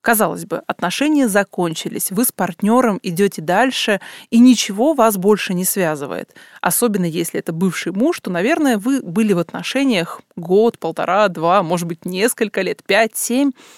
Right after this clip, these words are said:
и вы уже готовы его отпустить, и вы развелись. Но тут девушка, женщина узнаёт, что у него появилась новая любовь, и её накрывают очень разные эмоции.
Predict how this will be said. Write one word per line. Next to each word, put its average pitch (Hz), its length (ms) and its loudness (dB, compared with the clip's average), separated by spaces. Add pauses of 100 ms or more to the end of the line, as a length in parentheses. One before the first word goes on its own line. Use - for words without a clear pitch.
(340)
и 247 300 0
вы 254 260 2
уже 247 240 0
готовы 262 640 2
его 240 160 2
отпустить, - 640 -6
и 214 80 -2
вы 277 160 4
развелись. 269 800 2 (500)
Но 226 140 6
тут 220 400 0 (220)
девушка, 180 560 -2
женщина 190 480 0
узнаёт, 180 480 0
что - 260 0
у 202 80 0
него 180 380 2
появилась 196 640 0 (320)
новая 185 440 2
любовь, 170 540 -2 (500)
и 226 300 -2
её 190 480 0
накрывают 214 680 0 (100)
очень 226 460 0
разные 226 800 2
эмоции. 190 640 0